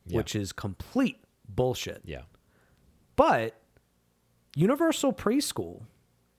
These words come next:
Speaker 2: is pretty significant.
Speaker 1: Yeah.
Speaker 2: Because it means that people will actually be able to afford, well, I mean, not,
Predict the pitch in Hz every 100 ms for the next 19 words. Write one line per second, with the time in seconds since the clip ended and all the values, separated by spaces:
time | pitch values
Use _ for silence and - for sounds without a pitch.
0 | _ _ _ _ - 185 - - 220 277
1 | - 156 120 180 - - - _ _ 85
2 | 95 - _ _ _ _ 143 196 180 147
3 | 156 233 226 - 147 - _ - 175 180
4 | 208 165 139 135 160 - 139 127 101 131
5 | 143 143 - 120 - - 185 156 92 98
6 | 95 110 _ _ _ _ _ _ - 113
7 | 101 _ _ 120 110 101 117